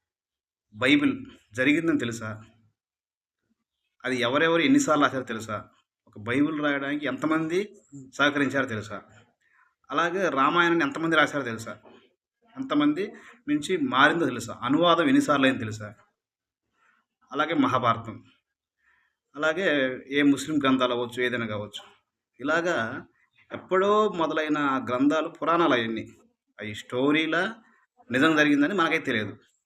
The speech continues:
కానీ రాయబడ్డాయి, కాలానుగుణంగా మార్పులు కూడా జరుగుతున్నాయి దాంట్లో.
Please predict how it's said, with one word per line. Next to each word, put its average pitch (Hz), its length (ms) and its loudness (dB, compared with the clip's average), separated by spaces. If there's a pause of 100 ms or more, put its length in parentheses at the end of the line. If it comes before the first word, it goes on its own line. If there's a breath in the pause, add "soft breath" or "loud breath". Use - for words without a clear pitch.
(100)
కానీ 214 360 -4 (280 loud breath)
రాయబడ్డాయి, 165 880 2 (840 soft breath)
కాలానుగుణంగా 165 760 4
మార్పులు 165 460 -2
కూడా 208 140 0
జరుగుతున్నాయి 170 480 2
దాంట్లో. 107 340 -8